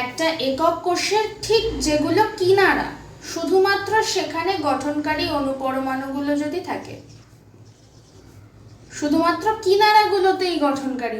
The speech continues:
অণু পরমাণু আছে, আর অন্য কোথাও নেই, তখন সেটাকে বলে সরল বা আদিম কোষ। কেবলমাত্র কিনারাগুলোতে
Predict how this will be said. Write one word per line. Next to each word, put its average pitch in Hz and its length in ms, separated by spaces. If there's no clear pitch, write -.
অণু 190 220
পরমাণু 175 420
আছে, - 220
আর 285 80
অন্য 294 160
কোথাও - 300
নেই, - 120
তখন 240 300
সেটাকে 294 440
বলে 311 180
সরল 247 400
বা 330 80
আদিম 220 240
কোষ। - 200
কেবলমাত্র 311 580
কিনারাগুলোতে 302 800